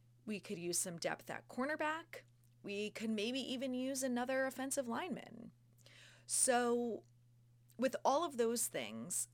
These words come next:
plus all of the wide receivers who have shown a lot over the last three weeks, plus camp before it, Slayton's battling some injury issues.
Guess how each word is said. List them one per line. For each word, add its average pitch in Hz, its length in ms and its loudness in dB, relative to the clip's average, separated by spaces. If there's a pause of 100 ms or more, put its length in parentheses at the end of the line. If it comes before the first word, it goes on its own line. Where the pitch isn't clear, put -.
(140)
plus 262 340 2 (160)
all 285 300 6
of 277 80 -6
the 269 100 4
wide 226 220 0
receivers 180 720 2
who 220 140 -2
have 202 100 0
shown 220 360 2
a 185 80 0
lot 180 800 2 (120)
over 240 240 6
the 226 100 2
last 202 320 2
three 190 200 -4
weeks, 170 320 -2
plus - 360 -2
camp 196 380 -6
before 175 400 -2
it, 165 220 -2 (680)
Slayton's 254 500 4
battling 226 400 4
some 214 180 0
injury 180 440 -2
issues. 180 640 -2